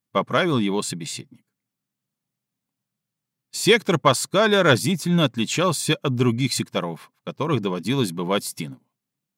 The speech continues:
Прежде всего, в центральном проходе не работали ленты движущихся тротуаров. Электроэнергия в сфере практически ничего не стоила,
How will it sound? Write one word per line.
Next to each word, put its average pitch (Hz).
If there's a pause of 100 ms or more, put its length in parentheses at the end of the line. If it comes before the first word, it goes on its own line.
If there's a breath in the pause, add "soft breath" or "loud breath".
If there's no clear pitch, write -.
(240)
Прежде 156
всего, 113
в 143
центральном 135
проходе 160
не 123
работали 120
ленты 143
движущихся 147
тротуаров. 120 (580)
Электроэнергия 117
в -
сфере 175
практически 139
ничего 127
не 165
стоила, 101